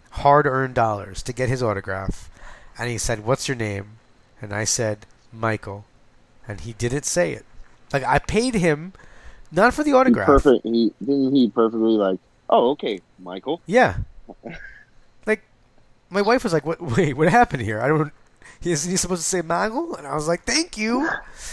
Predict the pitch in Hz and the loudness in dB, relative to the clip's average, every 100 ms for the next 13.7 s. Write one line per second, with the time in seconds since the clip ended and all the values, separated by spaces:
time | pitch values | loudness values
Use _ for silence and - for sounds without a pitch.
0 | 220 - - 269 - 220 - 143 143 135 | -14 -8 -4 -4 -2 -4 0 4 4 2
1 | 160 180 185 160 156 151 - 147 139 139 | 2 2 4 2 2 -2 -6 -4 -2 -4
2 | 139 - - _ _ _ - 180 202 - | -6 -12 -20 _ _ _ -12 -6 -4 -2
3 | 226 226 185 160 156 131 143 165 180 220 | 0 2 2 0 -2 -2 0 0 0 0
4 | 226 254 262 _ _ _ - _ - _ | 0 -2 -4 _ _ _ -20 _ -20 _
5 | - 151 143 143 139 190 196 208 180 156 | -6 -2 -2 -2 -4 -2 0 0 0 0
6 | 151 117 98 104 - - 127 156 208 151 | 0 -2 -6 -14 -20 -20 4 6 6 0
7 | 143 175 - 131 139 147 151 160 185 180 | -4 -4 -2 -2 -2 0 -2 -2 -2 -4
8 | 202 269 - - _ _ _ _ _ _ | -4 -6 -12 -16 _ _ _ _ _ _
9 | - - 175 - 120 131 - 92 - _ | -8 -2 -2 -2 -2 -2 -2 -8 -14 _
10 | _ _ _ _ - - 127 127 127 147 | _ _ _ _ -20 -4 0 2 4 4
11 | 165 185 165 147 143 135 123 127 131 156 | 4 2 2 0 -2 -6 -2 -2 0 -2
12 | - - 139 127 - - - 220 285 247 | -4 -2 0 -2 -6 -10 4 8 10 10
13 | 233 233 233 226 226 226 233 | 10 10 8 8 6 4 0